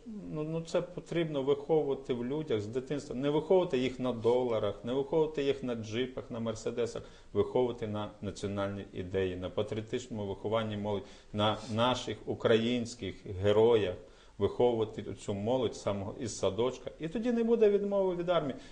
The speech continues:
Ми не просили крутих бронежилетів, ми не просили каски, ми просто брали автомат і йшли, за-, виконували свій військовий обов'язок. І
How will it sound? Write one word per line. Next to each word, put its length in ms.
Ми 140
не 100
просили 640
крутих 400
бронежилетів, 720
ми 100
не 80
просили 440
каски, 640
ми 100
просто 320
брали 380
автомат 560
і 60
йшли, 260
за-, 140
виконували 520
свій 240
військовий 480
обов'язок. 640
І 360